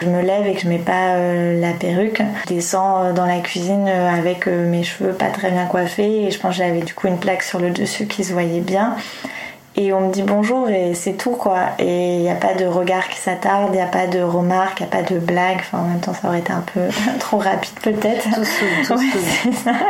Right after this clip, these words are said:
Speaker 1: Euh, parce que c'est des gros blagueurs, donc c'est pour ça, on sait jamais. Mais du coup, voilà, je m'en rends compte que, euh, leur regard sur moi ne change pas.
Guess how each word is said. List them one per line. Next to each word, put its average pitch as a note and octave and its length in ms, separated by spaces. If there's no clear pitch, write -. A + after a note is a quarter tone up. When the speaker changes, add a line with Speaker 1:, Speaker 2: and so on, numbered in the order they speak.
Speaker 1:
Euh, F#3+ 140
parce G3+ 240
que G#3+ 100
c'est F#3 280
des F3 140
gros F3+ 180
blagueurs, F3+ 440
donc F3+ 180
c'est G3 180
pour F#3+ 180
ça, F#3+ 320
on - 20
sait G#3+ 180
jamais. F#3+ 420
Mais G3+ 160
du F#3+ 120
coup, A#3 120
voilà, G3+ 320
je F#3 100
m'en F3+ 120
rends F3 160
compte G#3+ 260
que, G#3 100
euh, F#3 640
leur F#3 200
regard F#3+ 240
sur F#3+ 160
moi G3 220
ne F#3+ 140
change F3 300
pas. G#3 160